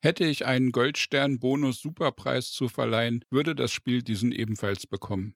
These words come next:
Diese Perle sollte sich kein Strategiefan entgehen lassen.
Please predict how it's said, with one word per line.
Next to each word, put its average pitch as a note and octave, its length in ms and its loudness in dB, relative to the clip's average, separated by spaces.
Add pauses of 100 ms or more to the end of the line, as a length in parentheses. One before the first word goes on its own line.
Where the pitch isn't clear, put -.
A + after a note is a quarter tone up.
(100)
Diese D3 220 2
Perle D#3 380 0
sollte C3 300 -2
sich B2 200 -4
kein A#2 220 2
Strategiefan B2 880 -2
entgehen A#2 400 0
lassen. G2 400 -6